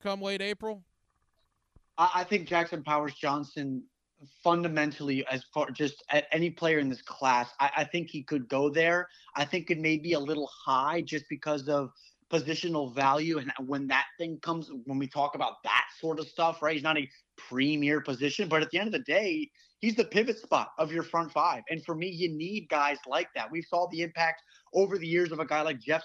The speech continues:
Speaker 2: Saturday in Indianapolis, or even a guy like Creed Humphrey in Kansas City, or young guys like Tyler Linderbaum in Baltimore. It is extremely important to figure out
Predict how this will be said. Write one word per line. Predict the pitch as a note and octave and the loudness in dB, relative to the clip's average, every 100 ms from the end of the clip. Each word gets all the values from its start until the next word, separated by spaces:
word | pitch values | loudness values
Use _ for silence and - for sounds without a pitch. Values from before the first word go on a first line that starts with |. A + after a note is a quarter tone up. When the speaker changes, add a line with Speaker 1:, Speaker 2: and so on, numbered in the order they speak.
| - | -2
Speaker 2:
Saturday | C#3 D3 D3+ D3+ | 0 2 2 0
in | C#3+ | -2
Indianapolis, | D3 D3+ C3 C3 - E3+ | -2 -2 -2 -2 -4 -6
or | F3 | -2
even | F3+ F#3 | -2 -4
a | E3+ | -2
guy | E3+ F3 F#3 - _ - | 0 0 -2 -10 _ -4
like | F#3 F3+ | -4 -2
Creed | G3+ G#3+ | -2 0
Humphrey | D#3+ F#3 - F#3+ | 0 -2 -4 -8
in | F3 | -6
Kansas | F#3 F3+ G3+ - | -6 -6 -8 -6
City, | D#3+ F3+ | -4 -2
or | F3+ | -2
young | F3 F3+ | -2 -2
guys | F#3 F#3 | -2 -2
like | F#3 F3 | -4 -6
Tyler | - F#3+ F#3 | -4 -4 -4
Linderbaum | F3+ G#3+ F#3+ D#3 D#3+ E3+ E3 _ - | -4 -4 -4 -2 -2 -4 -8 _ -8
in | G3 | -4
Baltimore. | F3 G#3+ B3 F3 A#2 - | 0 -2 -2 -8 -8 -2
It | D#3+ G#3+ A3 | 2 2 0
is | A3+ G#3+ | -6 -6
extremely | A3+ - - C#3 D#3+ G#3 | -10 -14 -8 -6 -4 -4
important | A3 A3 D3+ D#3 E3 | -6 -6 -8 -8 -10
to | F3+ | -14
figure | - E3 F#3+ D#3 D3+ | -10 -8 -6 -2 2
out | D#3 | 2